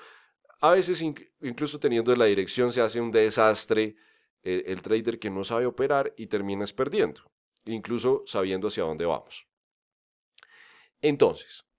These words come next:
eh, volviendo al tema de validar el final de la onda dos, voy a ir al marco de tiempo de una hora y les voy a dejar un plan de trading bien sencillo. Entonces, sabemos que,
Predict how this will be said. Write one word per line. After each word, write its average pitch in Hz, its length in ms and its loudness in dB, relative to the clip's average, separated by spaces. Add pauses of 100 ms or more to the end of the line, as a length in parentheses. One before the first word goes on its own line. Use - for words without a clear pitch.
(1300)
eh, 151 240 2
volviendo 180 380 2
al 170 80 0
tema 135 300 6
de 107 80 8
validar 110 420 4
el 92 120 0
final 95 240 -2
de 90 100 -2
la 82 60 0
onda 92 260 2
dos, 113 500 4 (460)
voy 110 300 2
a - 20 6
ir 127 160 2
al 127 120 2
marco 123 320 2
de 104 60 0
tiempo 107 380 -2
de 107 80 2
una 147 300 -2
hora 117 360 0 (480)
y 131 120 -6
les 131 160 0
voy 190 200 2
a 214 40 8
dejar 170 240 0
un 165 80 -4
plan 170 200 2
de 170 120 -2
trading 156 480 2 (180)
bien 160 260 0
sencillo. 202 520 -2 (1200)
Entonces, 123 480 -2
sabemos 247 460 0
que, 139 400 0